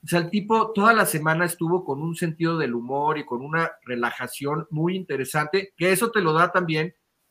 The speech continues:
que ya pasaste. De hecho, Mahomes, sí, alguien le preguntó, "Oye, co-, ya es tu tercer Super Bowl, ¿cómo, en qué te ha servido estar ya en otro Super Bowl?". Y Mahomes dijo, "Lo que pasa es que ya me sé el proceso, ya entiendo el,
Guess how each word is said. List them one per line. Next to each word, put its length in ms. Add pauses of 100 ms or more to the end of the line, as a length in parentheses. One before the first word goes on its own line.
que 100
ya 180
pasaste. 480
De 100
hecho, 320
Mahomes, 400
sí, 160
alguien 300
le 80
preguntó, 580 (140)
"Oye, 440 (520)
co-, 320
ya 140
es 120
tu 100
tercer 280
Super 280
Bowl, 300
¿cómo, 680
en 140
qué 100
te 120
ha 40
servido 480
estar 300
ya 80
en 80
otro 180
Super 220
Bowl?". 160 (320)
Y 140
Mahomes 440
dijo, 440 (160)
"Lo 120
que 100
pasa 260
es 60
que 140
ya 120
me 160
sé 140
el 200
proceso, 600 (320)
ya 100
entiendo 400 (100)
el, 220